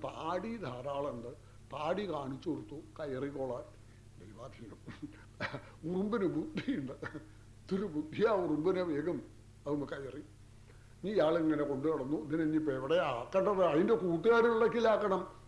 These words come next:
ഒറ്റയ്ക്ക് വിട്ട അതിലേറെ ബുദ്ധിമുട്ട്. ഏ, ഇങ്ങനെ നോക്കിക്കൊണ്ട് നടന്നു. അപ്പോ വലിയൊരു മാവിന്റെ മോള് പുളിയുറുമ്പിന്റെ കൂട് കാണാണ്ട്. അതിൽ കയറ്റി വിടാം. കരുണയാണ്, കാരുണ്യം കൊണ്ടാ.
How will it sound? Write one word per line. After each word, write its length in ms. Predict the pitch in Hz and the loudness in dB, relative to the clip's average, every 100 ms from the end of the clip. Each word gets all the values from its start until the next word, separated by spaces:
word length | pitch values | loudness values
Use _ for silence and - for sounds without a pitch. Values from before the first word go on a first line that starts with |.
| - | -8
ഒറ്റയ്ക്ക് 340 | 139 190 180 | -4 -2 2
വിട്ട 220 | 214 190 | 4 4
അതിലേറെ 480 | 214 190 175 185 196 | 6 6 8 8 6
ബുദ്ധിമുട്ട്. 760 | 165 147 147 139 139 - - - - 170 | 4 6 4 4 0 0 -10 -18 -6 -2
ഏ, 60 | |
ഇങ്ങനെ 500 | 247 269 190 190 190 | 0 0 -2 2 2
നോക്കിക്കൊണ്ട് 680 | 175 175 175 214 208 208 185 | 4 4 4 2 2 2 4
നടന്നു. 260 | 156 160 | 0 2
അപ്പോ 380 | 220 - - 233 | 4 4 4 4
വലിയൊരു 520 | 185 160 185 214 190 | 4 4 2 0 2
മാവിന്റെ 680 | 175 156 139 151 196 214 202 | 0 0 0 2 2 2 0
മോള് 400 | 160 143 139 147 | 0 0 2 2
പുളിയുറുമ്പിന്റെ 840 | - - 143 151 170 180 170 151 | 0 -4 0 2 2 0 -2 -2
കൂട് 320 | 135 139 131 160 | -2 -2 -2 0
കാണാണ്ട്. 440 | 147 120 120 120 - - - - - - - - - - - - - - - - - - - - - - - - - - - - - | 0 -2 -6 -10 -14 -16 -20 -20 -20 -20 -20 -20 -20 -20 -20 -20 -20 -20 -20 -20 -20 -20 -20 -20 -20 -20 -20 -20 -20 -20 -20 -20 -10
അതിൽ 220 | 123 135 | -8 -6
കയറ്റി 380 | 135 120 104 202 | -8 -10 -8 -8
വിടാം. 260 | 135 127 - - | -6 -8 -10 -6
കരുണയാണ്, 760 | 151 160 175 196 180 196 165 151 - - - - - - - - - | -2 2 2 2 2 2 0 0 -6 -14 -18 -20 -20 -20 -20 -18 -14
കാരുണ്യം 500 | - 147 196 220 247 | -4 -2 -2 -2 -4
കൊണ്ടാ. 380 | 240 233 202 | -6 -6 -8